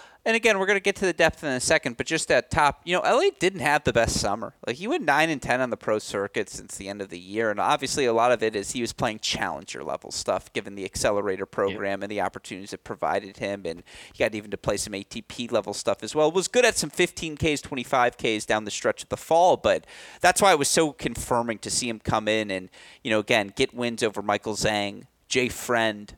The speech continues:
Speaker 1: Ozan Barris, Murphy Cassone, Tyler Zink, like, and no disrespect to Ludwig Westrate, but those first five, like, that's a real run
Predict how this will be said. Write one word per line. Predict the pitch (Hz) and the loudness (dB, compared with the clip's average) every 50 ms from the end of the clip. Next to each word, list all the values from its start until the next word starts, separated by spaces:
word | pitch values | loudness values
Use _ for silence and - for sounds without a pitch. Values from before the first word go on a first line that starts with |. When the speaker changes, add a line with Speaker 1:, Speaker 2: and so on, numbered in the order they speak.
| _ - | _ -4
Speaker 1:
Ozan | - 127 139 135 127 - 131 117 117 107 | -2 0 0 0 2 2 0 0 0 0
Barris, | - 117 107 110 110 110 104 104 - - - - - - | 0 2 4 4 4 4 2 2 0 -4 -10 -12 -10 -4
Murphy | - 139 143 139 - 151 139 | 0 0 2 2 0 -4 -6
Cassone, | - - 135 - - - - 131 113 110 113 113 110 101 104 - _ _ - | -2 -2 -2 0 0 0 2 4 4 4 2 0 -2 -6 -10 -14 _ _ -4
Tyler | - 143 143 151 147 143 139 123 | 0 2 4 4 4 2 0 0
Zink, | - - - 110 120 120 113 104 - - - | -2 -4 -2 0 0 -2 -2 -6 -12 -6 0
like, | - 120 117 - - _ - - - - - _ - | 2 2 2 2 -2 _ -20 -20 -20 -20 -20 _ -2
and | - 123 120 127 | -2 0 0 2
no | 143 139 | 0 0
disrespect | 127 127 117 - 113 - - 127 117 - | 0 -2 -4 -4 -6 -2 0 0 0 0
to | 123 | -2
Ludwig | 113 107 117 117 - - - | 0 0 0 0 -4 -8 0
Westrate, | - 110 120 117 - - 95 87 90 - | 2 2 2 2 0 -4 -4 -4 -4 -4
but | - - | -4 -2
those | 104 104 101 - | -2 -2 -2 -4
first | - - 131 113 - - | -6 -4 -4 -4 -4 -6
five, | - - 113 107 113 101 - | -2 0 0 2 2 0 -2
like, | - - _ | -4 -10 _
that's | - 151 170 - - | 0 2 2 2 2
a | - 107 | 0 -2
real | 101 101 101 107 110 117 117 117 120 101 95 | -2 -6 -12 -12 -8 -4 0 0 0 0 -2
run | 95 98 104 110 104 98 101 107 | -2 0 2 2 2 0 -4 -12